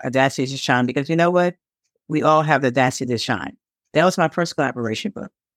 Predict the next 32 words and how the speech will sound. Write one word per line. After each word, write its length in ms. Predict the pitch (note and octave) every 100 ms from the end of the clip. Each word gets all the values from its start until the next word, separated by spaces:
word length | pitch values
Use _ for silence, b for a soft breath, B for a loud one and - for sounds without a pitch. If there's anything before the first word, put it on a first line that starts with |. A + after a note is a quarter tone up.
| _ -
I 120 | C3+
got 180 | D3 D3
another 280 | D3+ G3
call 280 | - C#3+ B2
from 180 | A#2+ C3+
another 220 | C3+ D3+
young 200 | F#3 D3+
lady, 340 | C3+ B2 C3 -
Ari 280 | C3 C3 B2+
Robinson, 540 | C#3 F#3+ D3+ - A#2+
that 80 | B2
said, 320 | - C3 B2 _ _ _ _ _ -
"Wanda, 280 | D3+ F3 G3
I 60 |
want 240 | E3 F3 -
you 60 |
to 80 | F3+
be 140 | E3 E3
in 80 |
our 100 | D#3
book, 340 | D3+ D3 B2 _ _ _ _
Impact 460 | E3+ D#3 E3 D3 -
of 60 |
One 160 | C3+ C3
Voice," 400 | C3 A#2+ - -
which 160 | C3 B2+
is 100 | C3
number 220 | C3 C#3
one 200 | C3+ B2+
bestseller 440 | B2 - B2 A2
on 100 | A2+
Amazon. 460 | A#2 A2 G#2+ G#2